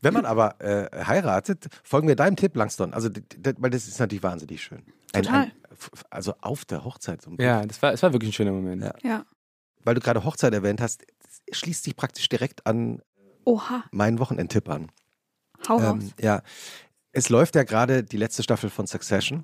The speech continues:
Speaker 3: Mhm.
Speaker 1: Ähm, und ich will jetzt nicht zu viel über die dritte Folge reden. Wer diese dritte Folge noch nicht gesehen hat, die jetzt in Deutschland gerade letzte Woche, äh, rausgekommen ist. Es ist aber für mich die beste Folge einer Fernsehserie, die ich seit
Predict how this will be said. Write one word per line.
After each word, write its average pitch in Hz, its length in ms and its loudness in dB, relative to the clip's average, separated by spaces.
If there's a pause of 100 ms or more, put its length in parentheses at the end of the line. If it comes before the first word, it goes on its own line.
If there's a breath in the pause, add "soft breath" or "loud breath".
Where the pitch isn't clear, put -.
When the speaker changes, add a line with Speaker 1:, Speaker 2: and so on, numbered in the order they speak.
Speaker 3:
Mhm. 117 300 4 (140)
Speaker 1:
Ähm, 107 520 -4
und 117 500 0 (220)
ich - 240 -12
will 120 140 2
jetzt 120 240 -2
nicht - 360 -6
zu 110 120 -10
viel 120 240 -6
über 95 180 -4
die 95 100 -6
dritte - 280 -8
Folge 117 480 -2
reden. 120 480 -2
Wer 110 300 4
diese 104 240 -6
dritte - 260 -10
Folge 110 280 0
noch 101 120 -4
nicht 98 160 -4
gesehen 110 280 0
hat, 117 140 -2 (180)
die 95 100 -4
jetzt 98 160 -2
in 110 60 -8
Deutschland 104 360 -6
gerade 107 420 0
letzte 107 260 2
Woche, 120 320 4 (960 soft breath)
äh, 95 160 0
rausgekommen 135 600 2
ist. - 260 -6 (300)
Es 107 180 0
ist - 240 -8
aber 98 280 0
für - 140 -6
mich 95 300 -4 (100)
die 104 60 -6
beste - 380 -4 (300)
Folge 92 280 2
einer 85 160 -2
Fernsehserie, 78 640 -2
die 58 180 -8
ich - 120 -16
seit - 360 -12